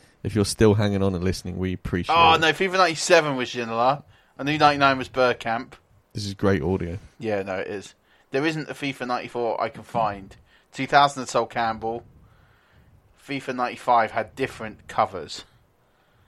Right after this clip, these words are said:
Speaker 2: which isn't helpful.
Speaker 1: Let's do some news.
Speaker 2: Yeah, let's do that.
Speaker 1: Fire the cannons, Murph. The Buccaneers have waived cornerback Vernon Hargreaves the third today. Bucs coach Bruce Arian benched the former first-round pick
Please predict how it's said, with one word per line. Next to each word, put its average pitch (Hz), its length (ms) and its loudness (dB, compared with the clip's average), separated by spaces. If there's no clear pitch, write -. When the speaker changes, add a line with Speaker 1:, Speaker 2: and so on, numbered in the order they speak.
Speaker 2:
which - 200 -14
isn't 104 200 -14
helpful. - 500 -12
Speaker 1:
Let's 151 140 -2
do 180 120 2
some 117 240 0
news. 98 500 0
Speaker 2:
Yeah, - 200 -14
let's 101 140 -20
do - 140 -18
that. - 220 -18
Speaker 1:
Fire 151 240 2
the 123 80 4
cannons, 110 420 0
Murph. 107 300 0
The - 80 -6
Buccaneers 117 480 0
have 98 140 -6
waived 107 260 0
cornerback 104 440 -2
Vernon 117 340 0
Hargreaves 95 580 -2
the 80 100 -10
third 95 380 -2
today. 92 340 -4
Bucs - 240 0
coach - 280 2
Bruce 135 240 2
Arian 113 320 2
benched 120 340 0
the - 60 -14
former 104 260 -2
first-round 95 580 -2
pick - 320 -6